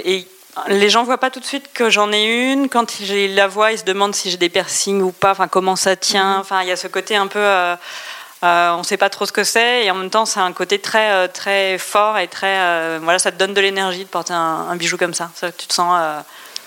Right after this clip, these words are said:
Speaker 2: Parce que t'as une coupe de cheveux très, tu as les cheveux très courts.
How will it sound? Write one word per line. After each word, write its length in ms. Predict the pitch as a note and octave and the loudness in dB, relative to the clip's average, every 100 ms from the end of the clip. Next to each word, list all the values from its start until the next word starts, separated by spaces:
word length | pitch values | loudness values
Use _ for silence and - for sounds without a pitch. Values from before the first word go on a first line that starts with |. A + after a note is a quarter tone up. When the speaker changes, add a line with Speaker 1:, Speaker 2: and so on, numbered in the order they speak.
| - - - | -20 -20 -2
Speaker 2:
Parce 160 | F#3+ - | 0 2
que 80 | |
t'as 180 | A3+ A3+ | 2 2
une 120 | A3 | 0
coupe 240 | A3 - G#3+ | -4 -8 -2
de 160 | A3 | 2
cheveux 360 | G#3+ - - A3 | 2 0 2 0
très, 220 | G#3+ G3+ - | 0 -4 -2
tu 140 | - | 2
as 40 | F#3+ | 2
les 120 | F3+ | 4
cheveux 180 | - D#3+ | 0 0
très 180 | - F#3 | 2 2
courts. 380 | - E4+ A#3+ | 4 4 4